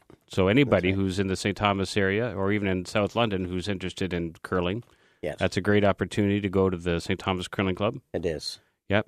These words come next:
Speaker 2: It
Speaker 1: and, uh,
Speaker 2: is.
Speaker 1: they'll let you actually throw and try rocks that day.
Speaker 2: Yes, that's exactly true. And, uh, so if you're thinking about trying, uh, to curl and, uh, it interests you, then that's a good time to come out and get out on the ice, and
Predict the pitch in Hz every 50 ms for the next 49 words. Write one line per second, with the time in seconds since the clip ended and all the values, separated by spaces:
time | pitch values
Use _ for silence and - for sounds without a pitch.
0 | _ - 104 95 92 90 90 85 92 90 90 90 76 82 98 110 104 107 113 107
1 | - - 110 107 107 - - 113 104 - - 113 107 107 107 104 98 - - 110
2 | 104 101 107 117 117 98 - - - 98 117 104 95 82 78 73 - - - -
3 | - - 92 90 82 - - 95 95 90 90 85 82 - - 92 87 - - -
4 | 87 80 78 73 - _ - - 90 82 82 82 85 85 82 78 87 85 82 82
5 | 78 78 _ _ _ _ _ _ _ _ _ _ - - 107 - - 104 - -
6 | 135 131 127 123 113 113 113 104 - - - 110 104 104 107 104 107 107 107 104
7 | 78 98 104 104 98 98 98 95 92 - _ _ - - 104 90 - - 98 95
8 | 101 135 165 180 _ _ _ _ _ _ _ _ _ _ _ _ _ _ _ _
9 | - - 95 92 92 92 92 95 92 90 85 73 92 98 104 107 104 98 - 110
10 | 104 98 - - 117 117 151 156 127 98 98 98 98 95 90 - - 98 95 98
11 | 92 - - 101 95 95 95 85 90 - 98 95 95 104 131 - - 87 92 92
12 | 92 92 92 85 95 95 95 98 95 95 95 92 90 95 92 92 95 117 135 -
13 | - - 95 92 92 87 87 80 -